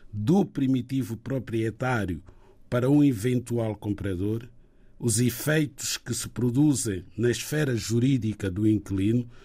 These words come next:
são matérias extremamente complexas e que, do nosso ponto de vista, é importante os ouvintes,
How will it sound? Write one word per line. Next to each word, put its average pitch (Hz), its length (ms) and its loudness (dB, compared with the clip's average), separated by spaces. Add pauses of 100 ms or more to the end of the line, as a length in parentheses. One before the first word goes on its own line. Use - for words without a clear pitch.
(140)
são - 180 -4
matérias 131 680 0
extremamente 104 840 0
complexas 135 840 -2 (600)
e 143 140 0
que, 160 420 2
do 110 140 0
nosso 113 300 2
ponto 120 280 -2
de 92 80 -10
vista, 120 520 -4
é 120 80 2
importante 113 840 0
os 110 220 -2
ouvintes, 101 600 -2